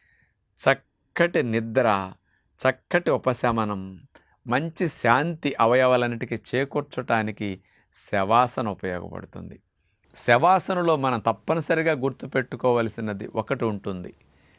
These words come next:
శరీర అవయవాలన్నీ మనం పట్టు లేకుండా నేల మీద వాల్చి అట్లా పడేస్తాం కదా,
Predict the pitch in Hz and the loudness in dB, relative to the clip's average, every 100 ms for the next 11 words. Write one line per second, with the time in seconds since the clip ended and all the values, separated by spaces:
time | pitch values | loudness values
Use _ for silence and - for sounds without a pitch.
0 | _ _ _ - - 127 139 175 180 165 | _ _ _ -18 -2 2 4 4 4 6
1 | 160 160 160 156 151 151 151 160 165 180 | 6 4 6 4 2 0 -4 -4 -4 0
2 | 196 180 156 127 120 - 120 120 165 156 | 0 0 0 -2 -4 0 -2 0 2 2
3 | 143 147 139 120 123 131 131 131 120 101 | 0 0 0 2 4 4 2 2 2 2
4 | 104 127 127 123 - 113 107 107 113 - | 2 2 0 -6 -2 -2 2 2 0 -2
5 | 110 104 98 98 127 277 | -2 0 -2 -4 -4 -6